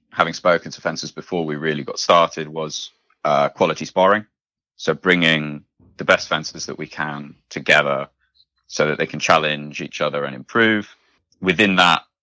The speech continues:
we also encourage it as a space to make mistakes and try stuff.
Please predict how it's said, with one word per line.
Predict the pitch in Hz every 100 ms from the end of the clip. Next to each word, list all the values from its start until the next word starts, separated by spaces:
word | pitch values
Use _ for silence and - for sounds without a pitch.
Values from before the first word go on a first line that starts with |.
| _ _ _ -
we | 92
also | 90 -
encourage | 82 - 85 82 80
it | 85
as | 78
a | 78
space | - 87 -
to | 90
make | 90 82
mistakes | - - 92 - 90
and |
try | 78 92 95
stuff. | - 123 -